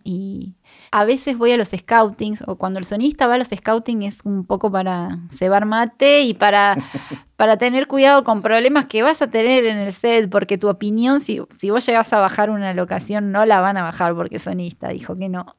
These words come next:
Speaker 1: <laughs>
Speaker 2: Claro, o sea,
Speaker 1: Entonces,
Speaker 2: te
Speaker 1: es
Speaker 2: llevan
Speaker 1: como
Speaker 2: con
Speaker 1: para
Speaker 2: la
Speaker 1: ir
Speaker 2: intención de que,
Speaker 1: preparado.
Speaker 2: de que
Speaker 1: Sí.
Speaker 2: tengas una voz y
Speaker 1: Sí,
Speaker 2: opines,
Speaker 1: sí, sí.
Speaker 2: pero al final es
Speaker 1: No,
Speaker 2: un
Speaker 1: ¿sabes? La intención, eh, es una trampa ir a un scouting, porque es bueno, después cuando vos planteás un problema, bueno, yo te dije,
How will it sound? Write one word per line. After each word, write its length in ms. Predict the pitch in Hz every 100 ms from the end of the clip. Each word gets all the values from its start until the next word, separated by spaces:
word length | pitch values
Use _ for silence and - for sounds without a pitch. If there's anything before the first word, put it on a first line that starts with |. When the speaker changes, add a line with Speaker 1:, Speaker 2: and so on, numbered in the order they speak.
| _
Speaker 1:
<laughs> 460 | 233 - 262 262 233
Speaker 2:
Claro, 240 | 277 302
o 40 |
sea, 160 | 302 311
Speaker 1:
Entonces, 160 | 302 - -
Speaker 2:
te 60 | -
Speaker 1:
es 80 | 156
Speaker 2:
llevan 220 | 208 214
Speaker 1:
como 80 | -
Speaker 2:
con 60 | 151
Speaker 1:
para 100 | 160
Speaker 2:
la 60 | 160
Speaker 1:
ir 40 |
Speaker 2:
intención 480 | 165 160 160 160 240
de 60 | 247
que, 60 | 269
Speaker 1:
preparado. 320 | 254 240 180 - -
Speaker 2:
de 160 | 131 135
que 120 | 131
Speaker 1:
Sí. 40 |
Speaker 2:
tengas 300 | - 156 143
una 180 | 139 135
voz 340 | 123 160 170 -
y 80 | 127
Speaker 1:
Sí, 40 | 113
Speaker 2:
opines, 520 | 110 151 143 143 165
Speaker 1:
sí, 120 | 233
sí. 120 | 233 -
Speaker 2:
pero 180 | 117 117
al 60 |
final 320 | 113 143 156 156
es 100 | 151
Speaker 1:
No, 160 | 302
Speaker 2:
un 100 | 143
Speaker 1:
¿sabes? 200 | - - 494
La 100 | -
intención, 580 | 262 277 285 285 - 277 285 -
eh, 300 | - 233 220 -
es 140 | 302
una 240 | 320 196
trampa 580 | - 269 233 185 170 175
ir 140 | 175 175
a 100 | 175
un 220 | 180 185
scouting, 460 | - 202 233 247 196
porque 240 | 190 202
es 60 | 214
bueno, 300 | 269 226 202
después 380 | 190 214 277
cuando 260 | - 226 202
vos 200 | 214 240
planteás 360 | - 214 214 247
un 80 | 233
problema, 360 | 214 233 277
bueno, 220 | 262 339
yo 120 | 233 285
te 100 | 294
dije, 340 | 285 - -